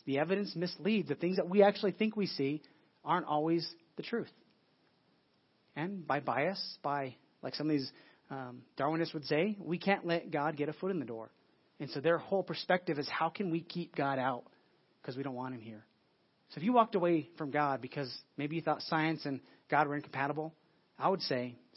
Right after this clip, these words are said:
science only proves how amazing God is. And the more you, we learn, the more you see, the more you w-, w-, will understand that God is great.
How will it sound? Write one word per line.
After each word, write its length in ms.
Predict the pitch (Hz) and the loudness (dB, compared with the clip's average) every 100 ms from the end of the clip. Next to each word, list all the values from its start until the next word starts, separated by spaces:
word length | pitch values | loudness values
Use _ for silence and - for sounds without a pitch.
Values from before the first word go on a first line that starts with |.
| - | -4
science 280 | 151 147 - | -2 -2 -4
only 240 | 160 151 135 | -6 -4 -6
proves 400 | - 165 139 123 | -6 -4 -2 -4
how 100 | 139 | -6
amazing 320 | 135 131 117 | -4 -6 -6
God 240 | 110 117 117 | -8 -8 -6
is. 240 | 135 117 - _ _ _ _ - | -6 -8 -16 _ _ _ _ -12
And 140 | 135 | -8
the 40 | 131 | -4
more 300 | 135 151 175 | -4 -2 -2
you, 140 | 170 | -2
we 140 | 160 160 | -4 -2
learn, 300 | 151 151 143 | 0 0 -2
the 40 | |
more 180 | 135 147 | -2 -4
you 120 | 143 | -6
see, 500 | - - 147 127 123 _ _ _ | -6 -2 -2 -2 -10 _ _ _
the 80 | - | -10
more 220 | 135 139 | -6 -4
you 200 | 131 120 113 _ - | -4 -6 -10 _ -12
w-, 140 | 127 - | -12 -10
w-, 220 | 127 127 | -10 -8
will 200 | 139 131 | -6 -4
understand 360 | 135 135 143 135 | -4 -4 -6 -6
that 80 | 120 | -2
God 260 | 135 131 120 | 0 0 -6
is 160 | 143 | -8
great. 280 | 139 127 | -6 -6